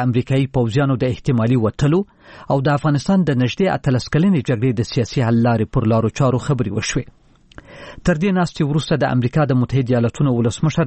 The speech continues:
ډانلډ ټرمپ په ټویټر کې ولیکل چې همدا شیبه یې د افغانستان په ارتباط یوه ښه غ-، یوه، یوه ښه غونډه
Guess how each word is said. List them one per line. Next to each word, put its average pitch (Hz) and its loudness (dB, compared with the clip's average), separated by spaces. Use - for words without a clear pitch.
ډانلډ 117 0
ټرمپ 170 0
په - -4
ټویټر 131 2
کې - -2
ولیکل 170 0
چې - -2
همدا 135 2
شیبه 127 -2
یې 147 0
د 160 0
افغانستان 123 0
په 120 0
ارتباط 139 -2
یوه 127 2
ښه - -2
غ-، 123 -2
یوه، 127 -2
یوه 131 2
ښه 196 -2
غونډه 156 -2